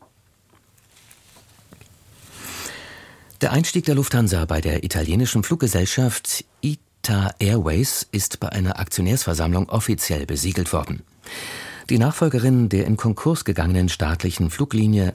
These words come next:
Alitalia wird künftig vom Lufthansa-Manager Jörg Eberhard geführt. Lufthansa übernimmt in einem ersten Schritt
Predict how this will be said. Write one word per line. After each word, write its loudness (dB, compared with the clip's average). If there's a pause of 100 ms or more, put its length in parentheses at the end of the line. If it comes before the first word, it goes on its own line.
(100)
Alitalia 0 (200)
wird 0
künftig -2
vom 2
Lufthansa-Manager 0
Jörg -2 (120)
Eberhard -2
geführt. -6 (800)
Lufthansa 2
übernimmt 2
in 0
einem 2
ersten 0
Schritt -4